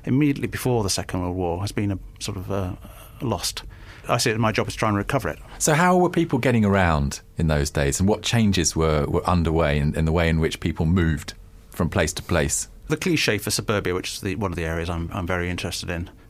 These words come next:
Speaker 1: the, the standard picture was that, uh, that suburbia was created by the train, and that people were tied up in a sort of rather desperate relationship with the train, and that they le-, had,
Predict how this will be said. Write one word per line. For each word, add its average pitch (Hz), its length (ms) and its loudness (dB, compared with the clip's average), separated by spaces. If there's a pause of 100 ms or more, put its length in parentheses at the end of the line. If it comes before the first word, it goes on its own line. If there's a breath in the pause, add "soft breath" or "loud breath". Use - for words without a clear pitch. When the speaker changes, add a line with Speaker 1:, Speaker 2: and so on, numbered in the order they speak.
(120 loud breath)
Speaker 1:
the, 131 140 0
the 127 100 -4
standard 156 320 2
picture - 460 -4 (240)
was 98 240 -2
that, 98 240 -2
uh, 101 120 -2 (120)
that 98 180 -4
suburbia 101 380 -2
was 92 100 -4
created - 320 -2
by 90 100 -2
the 87 100 -8
train, 87 420 -4 (400 loud breath)
and 101 100 -2
that - 80 -8
people 113 360 -2
were 90 240 0 (440 loud breath)
tied 110 340 0
up - 220 -4 (400)
in 104 140 -2
a 92 80 0
sort 98 200 -2
of 92 220 -6 (360 loud breath)
rather 104 180 0
desperate 110 320 -2
relationship 110 500 -2
with 90 60 -8
the 90 60 -6
train, 92 500 -2 (240)
and 95 160 -2
that - 160 -4
they 101 120 0
le-, 107 140 0
had, 110 340 -2